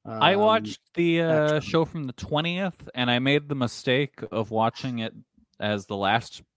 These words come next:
Speaker 1: show after watching a whole bunch of wrestling, and with it only being a single cam show with no commentary, I was having such a hard time <laughs> focusing.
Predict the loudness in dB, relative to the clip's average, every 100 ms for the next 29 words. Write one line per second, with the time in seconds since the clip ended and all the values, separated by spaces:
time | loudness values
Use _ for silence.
0 | _ -12 0 2 4 2 -2 -4 -4 -4
1 | 0 0 -2 -6 -2 -2 -2 -4 -6 -4
2 | -6 -6 -8 -6 -10 -8 -6 -6 -6 -10
3 | -14 _ _ _ -4 -2 -2 0 0 2
4 | 2 0 -2 -2 -2 -2 -2 0 0 0
5 | 2 2 2 0 0 2 0 0 -2 -4
6 | -2 -2 -2 -2 -2 -6 -2 -4 -4 -12
7 | -16 _ _ _ _ -4 8 8 8 2
8 | 2 2 0 0 4 2 4 4 4 2
9 | -2 2